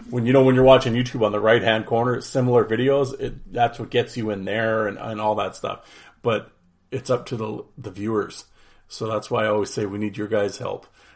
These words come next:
So if you could subscribe to his channel, um, that would help out Alec greatly. But, um, yes, Five for Fighting podcast. Check it out. Does a bang-up job. And then, of course, let's roll, we roll up the co-, to the East Coast,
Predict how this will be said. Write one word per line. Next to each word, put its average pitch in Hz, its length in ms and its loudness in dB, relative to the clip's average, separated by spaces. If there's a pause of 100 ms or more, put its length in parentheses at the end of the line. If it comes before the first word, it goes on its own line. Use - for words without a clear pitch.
So - 240 -8
if 101 300 -8
you 104 80 -8
could - 180 -10
subscribe 104 480 -8
to - 80 -10
his 101 80 -10
channel, 98 560 -12 (140)
um, 98 320 -12
that - 160 -10
would - 80 -12
help - 240 -10
out 98 280 -8
Alec 98 380 -10
greatly. 98 440 -12 (500)
But, 98 280 -6
um, 95 360 -6 (120)
yes, 131 420 4 (120)
Five 139 280 6
for 123 80 -10
Fighting 127 320 2
podcast. 123 760 2 (340)
Check 120 220 0
it 113 60 0
out. 101 280 2
Does 107 160 -4
a 92 40 -18
bang-up 104 380 -4
job. 98 380 -4 (380)
And 117 100 2
then, 165 80 8
of 151 160 4
course, 156 540 6 (500)
let's 113 140 -6
roll, 139 240 4
we 120 100 2
roll 143 340 4
up 147 60 -6
the 131 80 -6
co-, 139 240 0
to 135 140 -8
the 131 100 0
East 170 240 -2
Coast, - 500 2